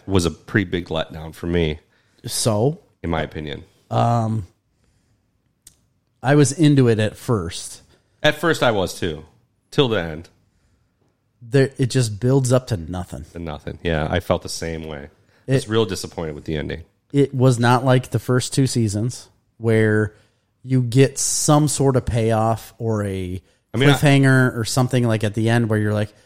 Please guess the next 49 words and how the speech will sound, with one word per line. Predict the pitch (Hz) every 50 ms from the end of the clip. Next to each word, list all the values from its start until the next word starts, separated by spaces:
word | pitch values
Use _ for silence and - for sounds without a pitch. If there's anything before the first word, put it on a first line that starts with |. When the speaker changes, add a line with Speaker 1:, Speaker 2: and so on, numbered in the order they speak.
| _ _ _ _ _ _
Speaker 2:
"Okay, | - 117 113 - 117 107 113 123
where | 117 113 110 113
could | - - 127 117
this | 120 117 - -
go | 131 131 127 127
now? | 139 165 196 180 82 80 87 85
Like, | 82 90 90 -
what, | 98 98 107 107 - 85
what | 107 104 110 117 - - - _ _
could | - 127 120
happen?" | 131 170 180 160 - 92 78 80 82 _ _ _ _ _ _ _ _ _ _ _ _ _ _ -
This | 127 127 147 151 -
one | 160 160 160
felt | 135 - - 135 131 139 131 113
like | 120 117 113 110 - - - _
the | - 110 113 98
story | - - - - 131 123 131 139 139 131 131
built | 117 110 117 113 113 -
up | 127 117 - -
to | - 113
a | 98
certain | - - 127 123 110 107 113
point | - - 110 113 120 131 139 135 -
and | 107 101 101
then | 110 110 101
just | 104 104 - - - - -
stopped. | - _ 87 95 127 135 110 78 - - - - - _ _ _ _
Speaker 1:
Yeah, | - 92 90 82 -
I | 117 143 151
outright | 120 127 135 139 113 104 98 98 92 -
hated | 87 98 98 95 87 80
the | 80 80
resolution | 73 82 80 78 78 76 78 80 - - - 76
of | 76 73
it. | - -
Speaker 2:
Oh, | 123 135 110 101
yeah. | 101 104 110 95 - - - - - _ _ _ _ _ _
I | 82 95 110 113 107 104 104 _ _
don't, | 120 110 110 107 92 _ _ 98
I | 104 113
don't | 113 123 120 123 107 117
disagree | 120 107 - 104 98 98 98
with | 85 82 -
you. | - -
Speaker 1:
It | - 92 92 98
makes | 95 87 85 - -
no | 80 73
sense. | 65 - - - - - - -
Speaker 2:
When | 131 143 135